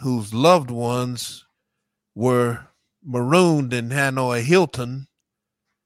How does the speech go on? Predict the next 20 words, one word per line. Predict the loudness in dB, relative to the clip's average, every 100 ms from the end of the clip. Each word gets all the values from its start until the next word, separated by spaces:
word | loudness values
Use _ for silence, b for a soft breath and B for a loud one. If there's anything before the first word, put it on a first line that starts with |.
| _ _ _ -4
Uh, | 4 6 8 8 6 4 -2 B B -12
and | -8
of | -6
course, | 0 0 0 0
out | 0 0
of |
that | -2 -2
situation, | -4 -4 -2 -2 0 0 -2 -6 -8 -10 -6
the, | -4 -2 -2 -2
uh, | -2 -2 -4 -6 -8 -10 -12 -18 -20 -20 _ _ -12
Hanoi | -4 0 2 2 2
was | 0 -4 -10 -10
attempting | -6 -4 0 -2 0 -4 -4 -4
to | -4 -4 -6 -12 _ _ _ _ _ 0
receive | 2 4 6 8 8
reparations | 8 6 6 4 4 6 6 4 0 -4 -6 -10 -14 _ _ _ _ _
from | -18 -8 4 6 6 4 -2 -8 b b b _ _ _ _ _ _ _ _
Washington, | 0 4 4 2 -2 -2 0
D | 0
C, | 0 -2 0 -2 -4